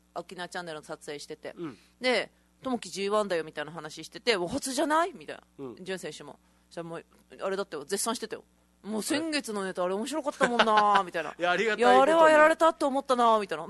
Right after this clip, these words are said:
Speaker 1: 「珍しい」と思って、
Speaker 2: ええ。
Speaker 1: こんななんか。
Speaker 2: そうなんですよ。ありがたいことに、でもだから、メンバーからも、
Speaker 1: うん。
Speaker 2: まあ、そのね、ジーワンに上がるという成績からも、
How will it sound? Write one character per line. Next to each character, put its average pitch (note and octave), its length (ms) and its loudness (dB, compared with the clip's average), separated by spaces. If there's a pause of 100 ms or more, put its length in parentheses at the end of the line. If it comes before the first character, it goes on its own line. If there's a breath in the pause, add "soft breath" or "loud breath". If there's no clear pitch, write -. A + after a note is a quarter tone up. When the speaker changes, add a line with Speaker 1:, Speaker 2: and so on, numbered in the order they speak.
Speaker 1:
「珍 C#4+ 220 0
し D#4+ 180 0
い」 D4 60 -4
と A#3+ 60 -6
思 G3 80 -8
っ - 40 -20
て、 - 100 -16
Speaker 2:
え - 40 -16
え。 - 60 -20
Speaker 1:
こ G3+ 80 -10
ん F#3+ 60 -10
な F#3 80 -8
な F#3 80 -10
ん E3 40 -16
か。 - 180 -6 (180)
Speaker 2:
そ D3+ 160 -6
う D3 40 0
な C#3+ 60 -2
ん - 40 -2
で B2 40 -8
す A#2 80 -14
よ。 A2 120 -10
あ A#2+ 40 -10
り C3+ 120 -10
が C#3+ 120 -8
た D3 180 -8
い D3+ 80 -8
こ D3+ 140 -14
と B2+ 140 -14
に、 G#2+ 180 -16
で A2 80 -16
も G#2+ 160 -14
だ A2 80 -14
か A2+ 120 -18
ら、 G#2 200 -10 (120)
メ D#3 120 -8
ン A3+ 160 -12
バ A3 220 -4
ー - 20 -16
か F#3 120 -8
ら C3+ 120 -6
も、 F#2+ 280 -18
Speaker 1:
う F3+ 40 -16
ん。 D#3+ 440 -16 (200)
Speaker 2:
ま B2 220 -8
あ、 - 20 -18 (100)
そ C3 160 -12
の A2+ 220 -14
ね、 B2 180 -12 (560)
ジ B2 180 -18
ー C3+ 60 -10
ワ C3+ 120 -6
ン C3+ 60 -10
に B2+ 60 -12
上 A#2+ 120 -10
が B2 140 -8
る B2+ 100 -12
と A#2 140 -12
い G2 220 -18
う F#2+ 60 -20 (420)
成 B2 260 -14
績 - 300 -18
か A2+ 120 -12
ら G2+ 80 -14
も、 F#2 140 -20